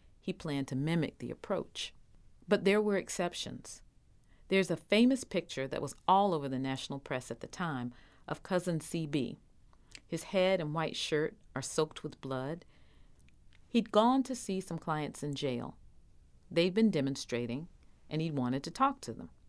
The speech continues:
Instead of letting C B meet his clients, the local sheriff, D C Campbell, cracked a cane against his skull. Death threats against the movement leaders were common.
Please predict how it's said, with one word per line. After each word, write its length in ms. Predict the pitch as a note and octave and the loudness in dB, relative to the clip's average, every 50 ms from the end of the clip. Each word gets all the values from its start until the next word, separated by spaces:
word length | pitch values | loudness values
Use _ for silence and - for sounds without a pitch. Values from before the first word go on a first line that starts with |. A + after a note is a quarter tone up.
| - - - - - - | -20 -20 -20 -20 -8 0
Instead 420 | - G3 G3+ - - C4+ C#4 C4+ | 0 0 0 4 6 6 8 8
of 120 | B3+ G#3+ G3+ | 6 4 2
letting 280 | G3 F3+ E3+ E3 E3 | 0 0 0 0 -2
C 200 | - - - F#3 | -6 -6 -6 -6
B 220 | D#3 D3 F3 D#3+ D3+ | -4 -4 -2 -2 0
meet 180 | D3+ D3+ C#3+ | -2 -2 -2
his 140 | C#3 C#3 - | -4 -6 -8
clients, 600 | - - A3+ A3 G#3+ F3 C3+ C3+ C3 - - - - - | -4 2 4 4 4 4 2 -2 -6 -8 -14 -16 -12 -4
the 100 | - E3+ | -2 2
local 260 | E3+ E3 D#3+ D#3+ D#3+ | 2 2 2 2 0
sheriff, 440 | C#3 - - - F#3+ E3+ D3+ C#3+ - - | -2 0 2 2 4 4 2 0 -2 -6
D 100 | E3 D#3+ | -6 -4
C 160 | - - E3 | -4 -6 -8
Campbell, 560 | - - G#3+ A3 A#3 A#3+ A#3 A#3+ A#3+ A#3+ A#3+ - - - - - | -2 0 2 4 6 4 4 4 0 -2 -6 -8 -18 -20 -20 -8
cracked 280 | - - G3+ G3+ G#3 - | 2 2 2 4 4 -2
a 40 | - | -6
cane 320 | - - A3+ G#3+ G3 F3 | -2 0 2 2 4 2
against 400 | C#3+ C3+ C3 B2+ B2 - - - | 2 0 -2 -4 -4 -6 -8 -10
his 120 | A#2+ A#2 | -10 -10
skull. 400 | - - - A#2+ A#2 A2+ B2 A#2+ - - - - _ _ _ - - - - - - - - - - - | -10 -10 -8 -8 -6 -6 -8 -12 -16 -20 -20 -20 _ _ _ -20 -20 -20 -20 -20 -20 -20 -20 -20 -16 0
Death 260 | E3 B3 C4 C4+ C4+ - | 4 4 4 4 4 0
threats 340 | G3+ F#3+ F3+ - - - | -2 0 0 -2 -2 -4
against 340 | E3 D#3+ E3+ D#3+ - - - | -6 -4 -4 -6 -6 -8 -8
the 80 | - D#3+ | -6 -6
movement 580 | D#3 D#3 D#3+ D#3 D3+ D3+ D3 C#3+ C#3 - - | -4 -4 -4 -6 -6 -4 -6 -6 -6 -8 -8
leaders 580 | - D3 D3 D3 C#3+ C#3+ C#3 C3+ C3+ - - - - - - | -8 -8 -6 -6 -6 -6 -6 -8 -8 -10 -14 -14 -16 -14 -12
were 80 | - B2+ | -12 -12
common. 500 | - - C#3+ C3+ C3+ C3 A#2 A2 B2 | -10 -6 -4 -4 -2 -4 -4 -8 -10